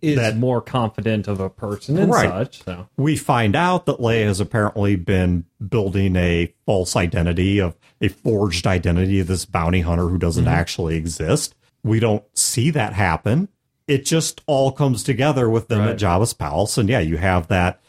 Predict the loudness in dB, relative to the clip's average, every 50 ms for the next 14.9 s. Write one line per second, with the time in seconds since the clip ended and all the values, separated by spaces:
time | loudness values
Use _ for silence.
0 | _ -12 -6 -4 -4 -4 -4 -4 -6 -4 -2 0 0 0 2 2 2 2 2 2
1 | 2 2 2 0 0 -4 _ _ _ _ _ -4 -4 -4 -4 -4 -2 0 0 2
2 | 2 2 2 0 0 -2 -2 0 0 0 0 0 -2 -4 -2 0 0 2 2 0
3 | 0 0 0 0 2 2 2 0 -2 _ _ _ _ _ _ _ _ -14 -8 -2
4 | 0 0 0 0 0 0 -2 -2 -2 0 0 2 2 0 0 -2 -6 _ _ _
5 | -10 -4 -2 0 0 0 -2 -2 -2 -2 0 0 2 0 0 0 -2 -4 -2 -2
6 | -2 -2 -2 -2 -4 -4 -2 0 0 2 2 0 -2 -2 -2 0 0 0 2 0
7 | 0 -2 0 -2 -2 0 0 0 0 0 0 0 0 0 0 0 0 0 2 2
8 | 2 0 -2 -4 _ _ _ -4 -2 0 0 2 2 0 0 0 -2 0 0 0
9 | 0 0 0 0 0 2 2 2 2 0 0 0 -2 -2 -2 -2 -2 0 2 2
10 | 0 -2 -4 _ _ _ _ -4 -2 0 0 0 0 0 0 0 2 2 0 0
11 | 2 0 0 0 0 0 -2 -2 -2 -4 -2 -2 0 0 0 0 0 0 0 0
12 | 0 0 0 0 -2 -4 _ _ _ _ _ _ -4 -2 0 0 0 0 0 0
13 | 0 0 0 0 0 0 0 0 0 0 0 0 0 0 0 0 -2 -2 -2 -2
14 | 0 0 0 -2 -2 -4 -4 -6 -6 -6 -4 -2 -2 -2 -2 -2 -6